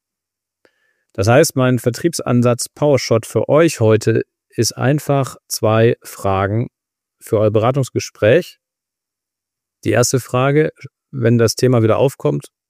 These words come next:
sagt doch dem Kunden, „Ich habe zwei Fragen. An den zwei Fragen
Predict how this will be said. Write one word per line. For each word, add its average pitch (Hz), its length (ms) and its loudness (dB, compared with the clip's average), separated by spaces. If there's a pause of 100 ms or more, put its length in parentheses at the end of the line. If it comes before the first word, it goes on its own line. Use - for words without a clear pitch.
(160)
sagt 120 260 -2
doch 123 100 0
dem 110 180 -4
Kunden, 143 240 2
„Ich 120 100 -4
habe 120 100 -2
zwei 143 240 -2
Fragen. 139 440 -2 (600)
An 110 140 -2
den 135 160 4
zwei 120 240 2
Fragen 120 680 -2